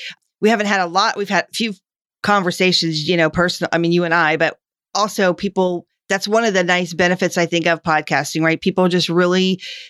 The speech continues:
get to know you and they sort of feel like your listeners, I don't know, they, they do establish a connection. I think that's one of the reasons why the medium works so well. And especially for someone like you who's really intentional about, you know, sort of giving and providing value for others. I think it's pretty cool.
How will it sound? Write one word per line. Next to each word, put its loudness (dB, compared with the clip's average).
get 0
to -4
know 2
you 0
and 4
they 4
sort -2
of -2
feel 2
like 0
your 2
listeners, 2
I -2
don't 2
know, 0
they, 0
they 2
do 2
establish 0
a -2
connection. 0
I 0
think -2
that's -2
one 2
of 0
the 2
reasons 0
why 2
the 0
medium 2
works 0
so 0
well. 2
And 0
especially -2
for -2
someone 2
like 0
you 4
who's 2
really 2
intentional 0
about, 2
you 0
know, 2
sort -2
of -2
giving 2
and 0
providing 0
value 2
for -2
others. 0
I 0
think -2
it's -4
pretty -4
cool. 0